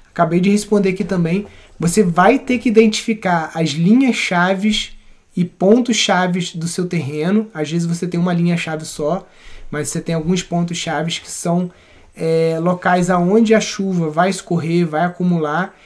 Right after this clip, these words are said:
e você tem que promover uma maior infiltração. Então você vai ter que reflorestar, você vai ter que fazer os swales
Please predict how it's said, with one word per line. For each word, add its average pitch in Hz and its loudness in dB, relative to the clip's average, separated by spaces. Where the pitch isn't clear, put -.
e - -6
você 175 0
tem 196 0
que 214 0
promover 202 6
uma 220 6
maior 208 4
infiltração. 214 0
Então 170 -6
você 170 -4
vai 190 4
ter 208 -2
que 190 -6
reflorestar, 175 -2
você 165 -6
vai 170 0
ter 180 -2
que - -10
fazer 175 0
os 170 2
swales 185 2